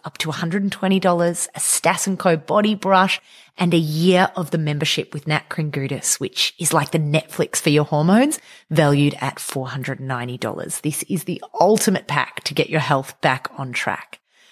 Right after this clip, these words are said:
The second prize is going to be a mindset and performance coaching session with me,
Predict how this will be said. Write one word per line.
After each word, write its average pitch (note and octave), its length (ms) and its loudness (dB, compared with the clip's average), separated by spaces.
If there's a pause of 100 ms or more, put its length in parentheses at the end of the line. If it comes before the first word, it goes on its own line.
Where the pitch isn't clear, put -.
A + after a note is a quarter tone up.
(160)
The A3 120 4
second A#3+ 580 2
prize D3+ 500 2
is F3 200 0
going D#3+ 300 2
to - 80 -6
be D#3 180 -2
a F3+ 80 -2
mindset E3 680 2
and D#3+ 140 -8
performance D3 500 -4
coaching D3 440 -2
session D3 400 -4
with C#4 180 -2
me, F4 300 -2